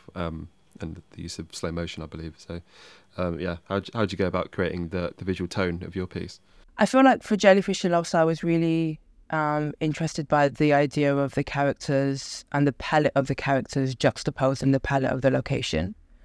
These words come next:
Speaker 2: Like, there was this interesting thing of wanting the characters to be even more char-, characterful, and it was like, how do you,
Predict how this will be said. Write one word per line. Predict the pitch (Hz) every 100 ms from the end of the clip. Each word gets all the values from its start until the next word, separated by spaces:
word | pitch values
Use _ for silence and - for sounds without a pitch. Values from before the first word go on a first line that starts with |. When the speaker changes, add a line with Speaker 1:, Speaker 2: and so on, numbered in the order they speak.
| - _ -
Speaker 2:
Like, | 147
there | 151
was | 151
this | 143 - -
interesting | 147 - 147 151 143
thing | 139 139 135
of | 135 127 -
wanting | 135 135 135
the | 131
characters | - 135 - 135 -
to | -
be | 131 131
even | 127 135 131
more | 131 131
char-, | - 127 - - -
characterful, | - 131 123 - - 127 127
and | 131
it | 127
was | 131 135
like, | 127
how | - 127
do | 131
you, | 127 127 127